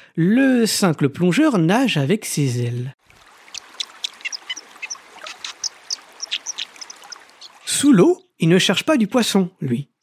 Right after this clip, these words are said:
Il mange des insectes, mollusques et crustacés qu'il trouve au fond de l'eau, quitte à rester en apnée une quinzaine de secondes. Pour arriver à de telles prouesses, le petit oiseau a quelques cadeaux de la nature.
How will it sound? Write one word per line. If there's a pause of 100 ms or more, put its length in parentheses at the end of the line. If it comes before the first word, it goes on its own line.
Il
mange
des
insectes,
mollusques
et
crustacés
qu'il
trouve
au
fond
de
l'eau, (280)
quitte
à
rester
en
apnée
une
quinzaine
de
secondes. (640)
Pour
arriver
à
de
telles
prouesses, (260)
le
petit
oiseau
a
quelques
cadeaux
de
la
nature.